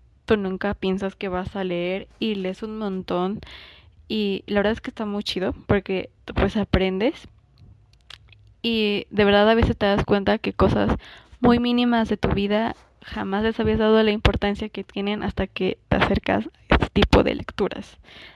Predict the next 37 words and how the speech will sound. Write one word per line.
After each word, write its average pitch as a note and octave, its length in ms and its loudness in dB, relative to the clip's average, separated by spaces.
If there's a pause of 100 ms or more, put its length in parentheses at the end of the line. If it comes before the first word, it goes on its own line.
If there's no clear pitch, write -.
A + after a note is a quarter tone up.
(120)
A G3 60 -2
mí A3 100 0
me B3 100 0
ha C4+ 80 -2
pasado B3 540 2
muchísimas - 760 -4
veces. - 480 -8
Pero G#3+ 100 -10
bueno, G3+ 220 -8
me F#3+ 120 -8
volví G3 260 -2
a A3+ 60 2
desviar A#3 320 2
del G#3 220 0
tema F#3 380 0
del G3+ 200 -2
idioma. F3+ 420 -2
<laughs> - 60 -12 (1160)
Eh, A3+ 340 -4 (120)
aquí A#3 680 -4 (200)
funciona C4 440 -2
un A#3 100 -2
poco G#3 180 -2
extraño G3 580 -4
porque F#3+ 720 -10
cuando G#3 380 0
entras A#3 540 -2 (160)
se A3+ 120 -14
supone G#3 460 -6
que A3 100 -8
te G#3 120 -6
hacen G#3 240 -4
una G#3 160 -2
evaluación F#3+ 580 -4
como G3+ 240 -4
para F#3+ 260 -4
saber F#3+ 520 -6